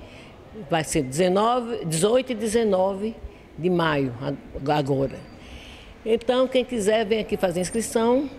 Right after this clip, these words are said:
e eu explico o que é que é. O professor, o professor Henrique Tavares, ele é roteirista da Globo, ele que escreve aquele programa Zorra Total. Quer dizer, conclu-, ele tem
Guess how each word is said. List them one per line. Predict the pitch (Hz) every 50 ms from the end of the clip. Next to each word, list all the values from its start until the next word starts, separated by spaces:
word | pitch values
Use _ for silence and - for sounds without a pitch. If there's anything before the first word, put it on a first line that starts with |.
| - - -
e | 202 220
eu | 233
explico | 233 214 - - - 220 226 247 247 226 - 190
o | 185
que | - -
é | 185 175
que | - 175 170
é. | 180 180 175
O | 175 170
professor, | - - 175 151 - 190 170 - 180 175 180
o | 170
professor | - 170 151 - 185 185
Henrique | 185 165 190 190 175 -
Tavares, | - 180 170 160 175 180 175 185 180 180 175 175 - - - - - - - - - - - -
ele | 151 170 175 180
é |
roteirista | 175 190 214 208 - 202 190 190 202 185 214 202
da | 185 185 180
Globo, | 170 170 175 180 185 185 180 175 170 175 180 - - - - - - -
ele | 147 175 175
que | - 196
escreve | 175 - - 175 180 180 185 170 151 170
aquele | - - 175 165 160 160 160 151 151 151 139 - - -
programa | - 160 160 147 139 151 160 160 160 160 151
Zorra | 143 - 175 156 165
Total. | 160 - 165 160 - - 165 156 160 165 165 165 175 170 - - - - - - - - - - - -
Quer | - 165
dizer, | 143 160 165 165 151 - -
conclu-, | 196 185 180 - 202
ele | 180 175 175 175 165 156
tem | - - 185 180